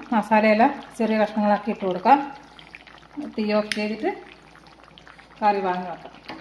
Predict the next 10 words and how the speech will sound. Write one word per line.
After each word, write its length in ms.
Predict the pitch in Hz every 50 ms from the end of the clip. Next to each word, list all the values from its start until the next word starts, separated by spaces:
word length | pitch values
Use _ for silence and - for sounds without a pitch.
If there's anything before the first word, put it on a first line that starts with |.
| - - - - - - - - - - - - - - -
ഇതിനി 200 | 233 240 247 262 262 262
തണിയുമ്പോഴത്തേനും 720 | 277 254 247 254 262 262 262 262 254 262 254 254 285 349 - - - - - - - - - - - - - - - - - _ - - - - - - - -
കുറുകി 360 | 226 220 220 226 214 226 208 185
വരും. 180 | 165 - - - - - - - - - - - - - - - - - - - - _ _ _ _ - - 240
ഞണ്ട് 240 | 208 202 202 196 196 196
കറി 160 | 196 196 294 - - - - - 233
റെഡിയായി. 420 | 202 185 175 196 190 175 185 247 294 294 - - - - - - - -
എൻ്റെ 140 | 247 240 262 254 262
കുഞ്ഞു 320 | 254 247 247 254 269 285 269 269
കാലുകളായതുകൊണ്ട് 760 | 247 233 240 240 240 247 240 233 233 226 226 233 226 294